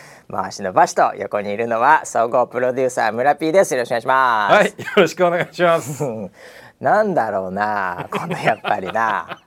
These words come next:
Speaker 1: <laughs>
Speaker 2: だんだんこう、なんだろう、こう。
Speaker 1: なんだろうな。
Speaker 2: しがらみじゃないけど、
Speaker 1: うん。
Speaker 2: しがらみって言っちゃいけない。
Speaker 1: はい。
Speaker 2: なんか動きにくいね。
Speaker 1: まあそうですね。本当に今日はもう自然の話。
Speaker 2: うん。
Speaker 1: あと、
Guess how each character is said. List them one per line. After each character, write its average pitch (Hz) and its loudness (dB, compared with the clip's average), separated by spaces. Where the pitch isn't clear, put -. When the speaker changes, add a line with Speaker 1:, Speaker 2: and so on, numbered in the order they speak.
Speaker 1:
<laughs> - -4
Speaker 2:
だ 151 -2
ん 143 -8
だ 165 2
ん 156 -2
こ 131 -8
う、 - -20
な 127 -10
ん - -8
だ 117 -6
ろ 95 -10
う、 87 -16
こ 98 -10
う。 - -20
Speaker 1:
な 110 -6
ん 110 -6
だ 82 -4
ろ 78 -8
う - -12
な。 117 0
Speaker 2:
し - -14
が 120 -8
ら 127 -6
み 123 -8
じ 117 -8
ゃ 120 -8
な 120 -8
い 113 -10
け 180 -6
ど、 143 -2
Speaker 1:
う - -
ん。 107 -6
Speaker 2:
し 98 -8
が - -14
ら 131 -10
み 135 -12
っ - -14
て 135 -10
言 110 -16
っ - -20
ち 120 -10
ゃ 107 -6
い 92 -10
け 82 -20
な 85 -20
い。 - -20
Speaker 1:
は 85 -6
い。 101 -12
Speaker 2:
な 151 -6
ん 160 -12
か 127 -18
動 123 -4
き 170 -6
に 147 -4
く 123 -8
い 98 -10
ね。 - -18
Speaker 1:
ま 151 0
あ 131 -2
そ 117 -4
う - -8
で 95 -4
す - -12
ね。 147 0
本 120 -6
当 113 -4
に 107 -6
今 - -20
日 - 0
は 95 0
も 92 -4
う 95 -4
自 - -6
然 185 0
の 190 0
話。 160 -4
Speaker 2:
う 135 -2
ん。 131 -6
Speaker 1:
あ 131 -4
と、 - -6